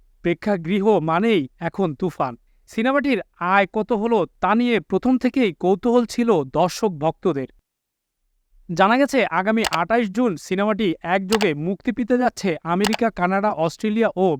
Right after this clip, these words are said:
বেলজিয়ামে। সামাজিক যোগাযোগ মাধ্যমে এই তথ্য নিশ্চিত করেছে স্ট্রিমিং প্ল্যাটফর্ম চরকি। এরই মধ্যে আরও একটি ইতিহাস গড়ার রেকর্ড জানালেন রায়হান রাফি। তুফান সিনেমাটির গুণী নির্মাতা রায়হান রাফি তার ফেসবুকে লিখেছেন,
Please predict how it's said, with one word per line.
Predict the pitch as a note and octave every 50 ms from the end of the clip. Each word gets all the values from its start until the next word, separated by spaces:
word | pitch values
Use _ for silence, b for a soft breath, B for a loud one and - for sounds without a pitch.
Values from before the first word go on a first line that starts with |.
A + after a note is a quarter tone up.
| C3
বেলজিয়ামে। | - E3 F3+ F3+ D#3+ F3+ E3 C#3+ C3 B2+ B2 - _ _ _ _ _ _
সামাজিক | - - A3 A3+ B3 B3+ C#4+ B3
যোগাযোগ | G#3 A#3+ C4 B3+ C#4 B3+ C#4 A#3
মাধ্যমে | A#3 A#3 A3+ G#3 - B3 B3+ B3+
এই | A#3+ F3+ C#3 D#3 F3+ F#3+
তথ্য | - - F#3 F#3 - - A#3+
নিশ্চিত | A3 F3 D#3 E3+ F3+ - - - A3 -
করেছে | - B3+ B3 B3 - - G#3 F3+ G#3 A3 - _ _
স্ট্রিমিং | - - - - A3 A3+ A3+ A#3 B3+ A#3 G#3+
প্ল্যাটফর্ম | E3+ - _ _ G3+ G3 G#3+ G3 _ - - A3+ A#3 G#3+ F3 C#3 - _ _ _ _ -
চরকি। | - A#3+ A#3 - - D3+ C3+ B2 - _ _ _ _ _
এরই | - G3+ A#3 C4+
মধ্যে | C#4 D4 C4 A3+ C4+ A3+ F3 - _
আরও | - E3+ F#3 G#3+ C4
একটি | C4+ A3 - C#4+ B3 E3+ F3
ইতিহাস | F3 D3 - A3 A#3+ B3+ A#3
গড়ার | A3+ B3+ B3+ B3+ A#3+ F#3+ D#3+
রেকর্ড | D#3 E3 E3 - A3+ A3+ G3+
জানালেন | A#3+ B3 B3+ C4 B3 A3+ F3 D3+ D3+
রায়হান | C#3+ D#3 E3 F3 D#3+ F#3 E3+ D3+
রাফি। | D3 C#3 - _ - C3 B2 - _ _ _ _ _ _ _ _ _ _ _ _ _ _ _ _ _ _ _ _ _
তুফান | - A#3+ G#3+ B3 C#4 C#4
সিনেমাটির | B3 - C4 B3+ C#4 C4+ C#4+ C4 B3+ B3+ G3+ E3+
গুণী | D3 C#3 F#3+ G#3+ A#3 A3+
নির্মাতা | G#3 G#3 G#3+ G#3+ A3+ A#3 G3 B3 G#3+
রায়হান | E3+ D#3 D#3 D#3+ E3 F#3+ A3 A3+
রাফি | B3 A#3+ - - A#3 F#3+
তার | - - F#3 F#3 D#3
ফেসবুকে | D3 - - E3 E3 F3+ F3+ F#3 G#3+ G#3+ - A#3
লিখেছেন, | F#3+ E3 D#3+ - - - - G3+ D#3 C3